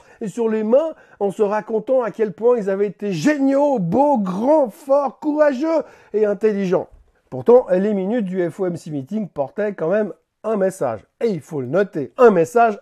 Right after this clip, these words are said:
important. Et ce message, le voici. La Fed ne sait pas quoi faire, elle en a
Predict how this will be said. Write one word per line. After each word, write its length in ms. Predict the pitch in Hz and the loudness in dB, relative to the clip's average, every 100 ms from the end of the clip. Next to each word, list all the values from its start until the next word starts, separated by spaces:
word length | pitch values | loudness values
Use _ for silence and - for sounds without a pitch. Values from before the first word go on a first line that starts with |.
| - | 2
important. 760 | 269 214 196 202 - 254 196 - _ _ - | 4 4 0 0 6 6 6 -4 _ _ -4
Et 140 | 269 | -2
ce 140 | - | 0
message, 600 | 220 135 107 190 196 190 - _ | 0 0 -2 2 2 0 -8 _
le 180 | 175 262 | 4 4
voici. 680 | 285 220 208 - 269 247 - _ _ _ _ | 4 2 -2 -2 -2 -2 -4 _ _ _ _
La 160 | 165 190 | 2 2
Fed 420 | - 262 269 180 | 2 4 4 2
ne 240 | 190 226 226 | 2 4 4
sait 280 | - - | 2 -2
pas 300 | - - 440 - | 0 0 0 2
quoi 220 | 349 370 | 0 -2
faire, 380 | - 220 240 - | -2 0 0 0
elle 200 | 196 175 | 0 2
en 120 | 165 | 2
a 200 | 190 285 | -2 -6